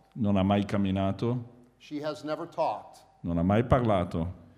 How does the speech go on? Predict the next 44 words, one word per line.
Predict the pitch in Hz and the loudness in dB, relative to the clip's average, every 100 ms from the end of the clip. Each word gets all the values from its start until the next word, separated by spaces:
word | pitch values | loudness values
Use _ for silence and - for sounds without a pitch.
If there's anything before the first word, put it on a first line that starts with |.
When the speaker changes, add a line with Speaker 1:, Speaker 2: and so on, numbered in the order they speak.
| _ _ _ - | _ _ _ -12
Speaker 2:
And | 147 143 143 | -8 -8 -10
she | - 165 | -10 -8
has | 165 151 | -8 -8
many | 151 165 160 | -10 -10 -6
other | 151 143 | -6 -6
problems. | - 143 117 104 - - | -8 -8 -8 -10 -18 -12
Speaker 1:
E | - | -4
ha | 95 | 0
molti | 101 110 101 101 | 2 2 2 2
altri | 92 90 92 | 2 0 -4
problemi. | 92 95 107 90 78 78 - - _ _ | -4 -2 0 0 0 -4 -14 -20 _ _
Speaker 2:
Uh, | - - - | -20 -20 -20
she | - 160 | -12 -10
has | 143 | -8
lived | 147 170 - | -6 -8 -8
her | 185 | -6
life | 170 170 160 | -4 -4 -6
in | 170 | -12
a | |
wheelchair. | 165 175 139 - 117 - - - - - - | -10 -8 -10 -12 -20 -20 -20 -20 -20 -14 -4
Speaker 1:
Ha | 92 | 0
vissuto | 98 - 107 107 98 95 | 0 2 2 4 2 2
tutta | 120 113 | -4 -2
la | 101 | 0
sua | 98 107 95 90 | 0 0 2 2
vita | 95 131 135 135 139 135 - - | 2 0 2 0 0 -2 -10 -8
in | 117 95 | -4 -2
una | 92 90 87 87 | 0 0 0 -2
carrozzella. | 87 82 - 69 65 67 69 | -2 -4 -4 -4 -4 -6 -10
Speaker 2:
She | - 190 | -8 -6
has | 190 | -6
nearly | 175 175 170 160 | -6 -8 -8 -2
died | 151 139 123 - | 0 0 -2 -10
several | - 123 117 | -12 -10 -10
times. | - 117 98 - - | -14 -16 -18 -18 -6
Speaker 1:
E | |
diverse | 92 98 107 98 | 0 2 4 6
volte | 98 107 113 117 110 | 8 8 8 4 4
è | 98 | 2
stata | - 90 92 | 0 0 2
molto | 101 101 95 | 2 2 0
vicina | 92 95 85 | 0 0 2
alla | 80 | 2
morte. | 80 71 - 78 | 2 0 -4 -8